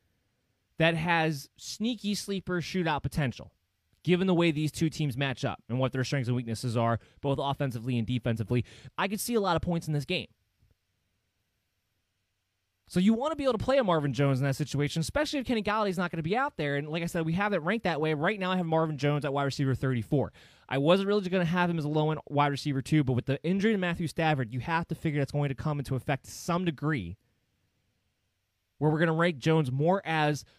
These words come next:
a wide receiver three who's kinda touchdown dependent, kinda like he has been for most of the season up until last week where he finally had a nice eight-catch, ninety-five-yard performance,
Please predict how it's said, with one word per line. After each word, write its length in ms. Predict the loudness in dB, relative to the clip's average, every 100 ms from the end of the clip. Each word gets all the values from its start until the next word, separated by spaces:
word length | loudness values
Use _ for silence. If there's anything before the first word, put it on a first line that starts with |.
| _ -4
a 80 |
wide 200 | 0 2
receiver 380 | 0 -2 0 0
three 600 | 0 2 4 4 2 -2 -8 _ _ _ 0
who's 180 | 2 2
kinda 240 | 0 0
touchdown 400 | 0 -2 0 -2
dependent, 420 | 0 2 2 0
kinda 240 | -2 -2 0
like 140 | -2
he 80 | -2
has 340 | -2 0 0
been 120 | 0 -2
for 100 | 2
most 240 | 2 4
of 60 | 0
the 60 |
season 340 | 0 -2 -4 -4
up 160 | -6
until 220 | -2 0 2
last 280 | 0 -2
week 180 | -4 -4
where 100 | -4
he 60 | -4
finally 260 | -2 -2
had 120 | 0 0
a 40 |
nice 320 | 0 0 -2 -12 -20 -20 -8
eight-catch, 520 | -6 -4 -4 -4 -2
ninety-five-yard 920 | -2 -2 0 2 2 4 4 4 2
performance, 640 | 0 0 -2 -2 -10 -20